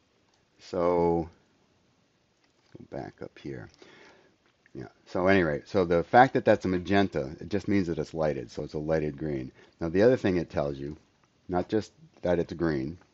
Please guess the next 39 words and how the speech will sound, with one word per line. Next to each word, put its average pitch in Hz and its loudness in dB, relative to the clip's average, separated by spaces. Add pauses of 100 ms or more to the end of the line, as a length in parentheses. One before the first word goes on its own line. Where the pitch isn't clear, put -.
(100)
that's 82 -10
the 76 -6
letter 71 -6
G 76 -8
in 69 -6
this 67 -10
case. 69 -10 (580)
In 82 -6
this 82 -2
case, 82 -4
it's 71 -12
buoy 82 -2
number 71 -6
one. 82 -2
It's 73 -8
the 80 -10
first - -6
buoy 80 -4
entering 71 -8
that, 62 -14
so 67 -12
it 65 -18
goes 73 -8 (160)
sequentially 71 -10
after 69 -14
that. 76 -8 (840)
But 104 0
it - 6
also 127 4
tells 101 4
you 95 -2
that 87 0
that 90 2
light 80 -2
flashes, 90 -2 (400)
and 82 -6
it - -8
flashes 90 0
green 69 -6